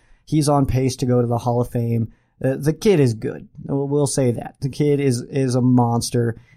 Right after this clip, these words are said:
and he just gets it done. And he's one of, like, the craziest guys in the N F L. Like, he's, like, such a huge personality, you know what I mean? So he's, he's a lot of fun to watch on most weeks, not this week. Uh, running back Phillip Lindsay.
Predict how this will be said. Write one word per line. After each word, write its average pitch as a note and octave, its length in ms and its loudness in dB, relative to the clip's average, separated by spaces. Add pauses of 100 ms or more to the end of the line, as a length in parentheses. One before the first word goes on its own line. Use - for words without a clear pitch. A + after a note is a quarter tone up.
(120)
and B2 380 0 (140)
he D3 160 -4
just C3+ 240 -2
gets C3+ 240 -2
it A2+ 100 -6
done. A#2 240 0 (220)
And D#3+ 180 2
he's D#3+ 160 0
one F#3+ 140 -2
of, F#3 80 0
like, C3+ 160 2
the C3 80 -2
craziest A#2 680 -2
guys A2+ 300 -4
in A2+ 80 0
the A2+ 60 -2
N A#2 60 -4
F - 100 -12
L. - 140 -14
Like, C3 140 -4
he's, C3 160 0
like, C3 280 -2 (380)
such - 260 -2
a C#3+ 120 4
huge C3+ 520 0
personality, A2+ 840 -2
you B2 140 0
know A#2+ 80 2
what A#2+ 80 0
I A#2+ 40 0
mean? A#2 220 0
So A#2 180 -4
he's, C#3 180 -2
he's E3+ 220 -2
a G#3 60 2
lot A3 160 2
of G#3 100 -2
fun G#3+ 180 0
to G#3 60 2
watch G3+ 480 -2
on B2+ 280 0
most D#3 320 2
weeks, E3 480 -8 (100)
not B2+ 220 -2
this D3+ 200 -4
week. A#2+ 320 -6 (600)
Uh, D3+ 260 2
running G#3 220 2
back E3+ 240 2
Phillip F#3+ 380 0
Lindsay. C3 720 2